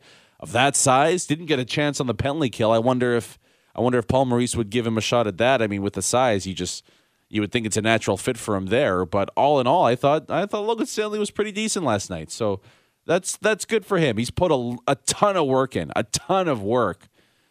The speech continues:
Um, and, and I think, you know, maybe looking forward here, Jets fans, off of that performance, if he could carry that over into games to come, I don't know, maybe, maybe that's a third pair defenseman for the team next season. Let's get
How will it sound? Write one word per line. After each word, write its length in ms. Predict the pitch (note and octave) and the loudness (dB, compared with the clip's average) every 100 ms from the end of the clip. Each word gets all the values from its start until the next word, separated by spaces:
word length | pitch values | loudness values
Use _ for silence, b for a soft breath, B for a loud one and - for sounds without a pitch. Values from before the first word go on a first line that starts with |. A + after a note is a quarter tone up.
| _ _ - | _ _ 0
Um, 380 | B2 A2+ A2 | 2 4 4
and, 20 | G#2+ | 2
and 400 | C3+ B2+ C#3 B2 | 2 2 0 2
I 140 | B2 | 0
think, 260 | A#2+ E3+ D3 _ _ _ _ | 0 -4 -6 _ _ _ _
you 120 | - | -2
know, 80 | C#3 | 0
maybe 200 | C#3 D#3+ | 2 2
looking 260 | E3 D#3+ D3+ | 0 -2 -2
forward 360 | - F#3+ C4 F3+ | 0 0 0 -2
here, 220 | A#2 C3 | -2 0
Jets 280 | C3+ C#3 - | 0 -2 0
fans, 300 | D3 D3+ D3+ | 2 2 4
off 180 | C#3+ C#3 | 2 2
of 80 | |
that 180 | B2+ D3 | 2 0
performance, 560 | C3 A#2+ D3 E3+ C3+ C3+ | -2 -2 0 0 0 -2
if 80 | A#2+ | -4
he 80 | |
could 160 | B2 A2 | -4 -4
carry 280 | - D3 C3+ | 0 0 2
that 260 | B2 C#3 - b b b b | 2 2 0 b b b b
over 460 | C#3+ F#3 G3 C#3 C3+ | 0 2 2 0 2
into 280 | C3+ C#3 C3 | 0 -2 -2
games 300 | C#3 C#3+ B2+ | 0 -2 -2
to 80 | A#2+ | -4
come, 460 | - F3 C3+ D#3+ - _ _ _ _ _ | 0 0 0 -4 -12 _ _ _ _ _
I 100 | F#2 | -6
don't 120 | A2+ | -2
know, 180 | D#3 C#4+ | 0 0
maybe, 280 | F3 D#3 C#3 | 0 -2 -2
maybe 320 | A#2+ D#3+ F3 | -2 -2 0
that's 220 | E3+ - | 0 0
a 80 | E3 | -2
third 260 | - F#3 | 0 -2
pair 200 | - F3+ | 0 -2
defenseman 500 | F3 - G#3 B3+ A3+ | -2 -2 -4 -2 -6
for 100 | G3 | -4
the 100 | C3+ | -6
team 260 | A#2 B2 G#2+ | -6 -6 -2
next 220 | G#2 F#2+ | -2 -4
season. 360 | - F2+ C#2 - _ _ _ _ _ | -8 -10 -12 -18 _ _ _ _ _
Let's 440 | C3 G3 B3 C4+ | -4 0 0 0
get 220 | - A#3+ | -2 -2